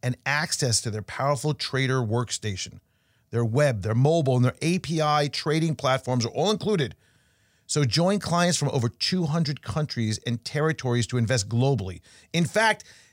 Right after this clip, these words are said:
now you can even trade cryptocurrencies right alongside of your stocks and your options, your futures, your fiat currencies, your bonds, your mutual funds, E T Fs, whatever you're trading. Right along with that, you can trade your cryptocurrencies and all from a single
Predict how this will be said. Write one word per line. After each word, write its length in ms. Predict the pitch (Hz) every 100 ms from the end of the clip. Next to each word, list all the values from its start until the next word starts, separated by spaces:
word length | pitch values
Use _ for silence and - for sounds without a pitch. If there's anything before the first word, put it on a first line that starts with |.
| -
now 440 | 127 170 196 226
you 160 | 226 202
can 160 | 190
even 240 | 170 165 160
trade 300 | - 156 143
cryptocurrencies 840 | - - 196 - 156 139 131 107
right 320 | 104 139 226
alongside 1300 | 254 196 190 190 196 196 165 - - 156 151 170 170
of 260 | 139 139 127
your 140 | 120
stocks 500 | 104 - 113 107 180
and 60 | 214
your 140 | 190
options, 420 | - 113 - 180 147
your 80 |
futures, 580 | 143 151 151 180 208 202 - - _ _ _
your 120 | 101
fiat 360 | - 98 90 -
currencies, 680 | 151 190 202 - 190 175
your 80 | 113
bonds, 360 | 87 156 202 170
your 60 |
mutual 280 | 170 185 202
funds, 100 | 165
E 60 | 190
T 100 | 202
Fs, 100 | 160
whatever 200 | 277 254
you're 100 | 220
trading. 460 | 208 240 196 127 - - _ _ _ _
Right 340 | - 90 113 170
along 260 | 170 175
with 100 | 170
that, 200 | 165 165
you 60 | 147
can 160 | 143
trade 320 | 110 - 143 135
your 120 | 123
cryptocurrencies 640 | 156 147 123 - 107 110 - -
and 220 | 135 127 -
all 400 | - 190 214 185
from 200 | 170 147
a 40 | 131
single 600 | - - 175 190 208 214